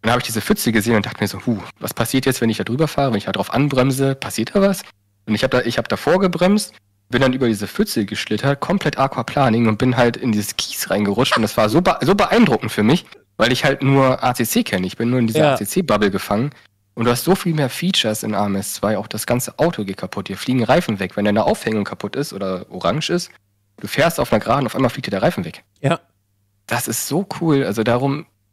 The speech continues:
Speaker 1: das hat mich, also das hat mich sehr beeindruckt. <laughs>
Speaker 2: Ja,
Speaker 1: Ja.
Speaker 2: Automobilista ist schon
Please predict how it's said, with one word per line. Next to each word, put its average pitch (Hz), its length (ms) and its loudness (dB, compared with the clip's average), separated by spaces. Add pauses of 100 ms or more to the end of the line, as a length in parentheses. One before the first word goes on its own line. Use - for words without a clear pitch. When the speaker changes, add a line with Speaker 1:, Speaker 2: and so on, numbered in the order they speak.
Speaker 1:
das - 120 -10
hat 160 120 0
mich, - 320 -4
also 98 160 -6
das 120 140 -8
hat - 100 -10
mich 135 140 -8
sehr 151 100 0
beeindruckt. 143 560 0
<laughs> - 1300 -4
Speaker 2:
Ja, 254 100 4
Speaker 1:
Ja. 254 80 2
Speaker 2:
Automobilista 202 720 4
ist 214 80 0
schon 196 540 2